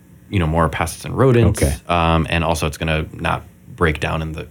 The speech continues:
Speaker 1: potentially in the right ways that you'd want with some of your other compostable materials.
Speaker 2: But, okay, so you've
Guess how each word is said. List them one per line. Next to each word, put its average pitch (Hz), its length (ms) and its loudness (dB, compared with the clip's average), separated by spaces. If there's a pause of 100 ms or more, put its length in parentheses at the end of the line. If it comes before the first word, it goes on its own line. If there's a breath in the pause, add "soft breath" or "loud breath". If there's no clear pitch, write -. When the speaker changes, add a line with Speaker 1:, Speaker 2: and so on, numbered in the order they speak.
(140)
Speaker 1:
potentially - 400 -8
in - 80 -16
the 78 60 -12
right 76 240 -10
ways - 240 -6
that - 120 -16
you'd - 140 -12
want - 220 -6
with 78 80 -10
some 78 160 -12
of 73 80 -10
your - 120 -10
other - 320 -8 (540 loud breath)
compostable 76 560 -4
materials. - 640 -14 (400)
Speaker 2:
But, 95 380 4
okay, 87 200 2
so 78 140 0
you've 90 160 4